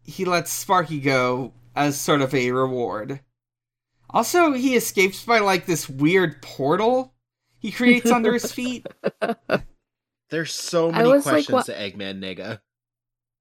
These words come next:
Speaker 2: W-, I was
Speaker 3: Hmm.
Speaker 2: like, "Why is this spirit called Sparky? Are they electric?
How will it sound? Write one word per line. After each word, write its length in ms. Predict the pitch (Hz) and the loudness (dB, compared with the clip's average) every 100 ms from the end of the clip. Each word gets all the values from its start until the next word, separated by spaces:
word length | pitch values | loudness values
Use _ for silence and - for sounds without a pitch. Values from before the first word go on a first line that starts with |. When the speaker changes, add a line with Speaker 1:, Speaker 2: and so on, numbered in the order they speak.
| _ _ _ _ _ _ _ _ _ | _ _ _ _ _ _ _ _ _
Speaker 2:
W-, 140 | 226 - | -4 -2
I 120 | 220 | 2
was 180 | 240 277 | 4 4
Speaker 3:
Hmm. 40 | 294 | 4
Speaker 2:
like, 160 | 294 226 | 0 -2
"Why 720 | 220 233 240 277 311 320 302 - | 0 2 2 2 0 0 -4 -2
is 920 | 240 247 247 247 247 240 240 233 - - | 2 2 2 2 0 -2 -4 -8 -12 0
this 480 | 208 208 208 - - - _ _ _ | 4 4 2 -6 -12 -16 _ _ _
spirit 560 | 208 196 190 185 - - | 2 4 4 2 0 -8
called 380 | - 190 185 | -4 -4 -4
Sparky? 1080 | - - - - - - - 78 - 78 233 - | -8 -12 -8 -6 -6 -8 -12 -10 -10 -10 -10 -8
Are 140 | - | -4
they 140 | - - | -2 -2
electric? 920 | - 64 277 - 320 330 359 - | -2 -4 -6 -8 -6 -6 -8 -16